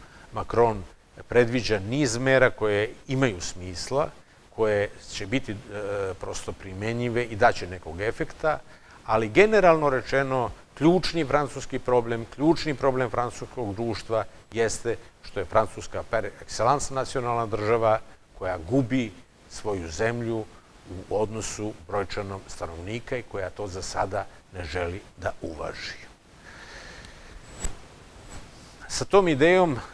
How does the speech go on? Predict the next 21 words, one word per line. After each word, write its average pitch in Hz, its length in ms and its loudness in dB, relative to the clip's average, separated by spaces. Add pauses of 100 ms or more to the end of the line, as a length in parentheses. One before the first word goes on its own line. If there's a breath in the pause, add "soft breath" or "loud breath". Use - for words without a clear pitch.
da 123 500 6 (500 loud breath)
Francuzi 120 580 -2
prilikom 123 420 -6
donošenja 120 420 0
ovog 110 160 0
zakona 117 720 2
mogu 110 200 -2
da 113 80 4
naprave 113 340 2
mnogo 104 320 -2
dobrog, 120 440 0 (180)
ali 107 200 0
mogu 107 240 -4
i - 20 -2
da 101 160 -4
zovu, 104 500 -2
izazovu, 101 640 -4
e, - 920 -10 (100)
niz 104 460 -4 (320)
novih 143 560 0 (420 loud breath)
problema. 139 600 4